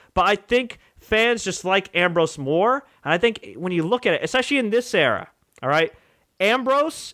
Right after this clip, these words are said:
is just better in every facet of professional wrestling right now than Roman Reigns. And if you're looking to make that next guy, he's your guy.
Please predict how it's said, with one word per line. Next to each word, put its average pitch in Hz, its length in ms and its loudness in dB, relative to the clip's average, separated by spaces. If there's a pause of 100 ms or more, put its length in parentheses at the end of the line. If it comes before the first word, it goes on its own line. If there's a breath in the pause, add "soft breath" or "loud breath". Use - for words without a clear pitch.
is 165 100 -2
just 156 320 -6
better 208 300 2
in 160 180 -4
every 185 280 0
facet 196 520 -2
of 170 100 -8
professional 165 540 -2
wrestling 151 380 0
right 139 200 0
now 127 300 0 (160 soft breath)
than 135 160 -2
Roman 151 260 2
Reigns. 120 360 -2
And 143 80 -4
if 143 80 -6
you're 151 100 2
looking 196 220 0
to 214 80 0
make 208 160 -2
that 208 120 0
next 202 260 -4
guy, 190 420 2 (1160 soft breath)
he's 247 260 0
your 247 80 0
guy. 185 340 0